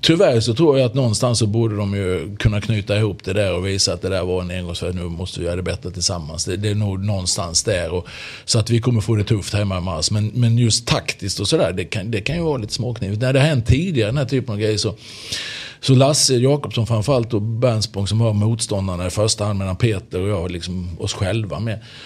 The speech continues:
de går ju tillbaks och tittar då, vem blir förbundskapten? Hur har han spelat i sina klubblag tidigare och så vidare? Så har vi gjort tidigare för att försöka identifiera vad är hans, liksom,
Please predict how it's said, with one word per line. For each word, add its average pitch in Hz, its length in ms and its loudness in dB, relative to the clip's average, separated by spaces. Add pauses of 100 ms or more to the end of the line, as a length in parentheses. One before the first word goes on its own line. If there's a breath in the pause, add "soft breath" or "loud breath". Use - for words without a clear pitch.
(200 loud breath)
de 107 160 2
går 104 120 0
ju 104 60 0
tillbaks 113 520 0
och 104 80 -6
tittar 123 340 -2
då, 110 80 2
vem 113 260 2
blir 110 160 0
förbundskapten? 90 680 -4
Hur 127 240 4
har 101 180 0
han 98 240 0
spelat 95 440 -4
i 87 40 -8
sina 90 260 -2
klubblag 95 520 -2
tidigare 92 400 -2
och 78 80 -6
så 82 100 -4
vidare? 82 300 -6
Så 139 120 2
har 135 120 6
vi 131 100 0
gjort 123 180 2
tidigare 104 380 0
för 98 140 -4
att 85 60 -6
försöka 98 320 -2
identifiera 92 680 -2
vad 98 160 0
är 95 40 0
hans, 92 360 -2
liksom, 90 380 -2